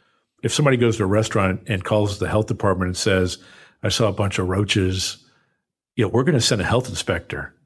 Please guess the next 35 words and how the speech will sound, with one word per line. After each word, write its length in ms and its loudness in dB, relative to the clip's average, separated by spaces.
Um, 240 -4
if 180 -4
you 80 2
call 240 2
nine 220 4
one 160 2
one 400 0
for 320 0
fire 340 2
or 60 0
police, 500 0
we 80 2
send 260 2
a 140 0
E 80 2
M 100 2
S 220 0
unit 380 0
or 140 -2
a 60 -2
fire 220 2
truck 300 -2
or 60 0
a 40 -2
police 280 -2
officer. 380 -10
So 160 2
I 20 2
was, 180 0
I 40 2
was, 260 4
I 120 2
was 220 2
stunned 680 0
by 520 2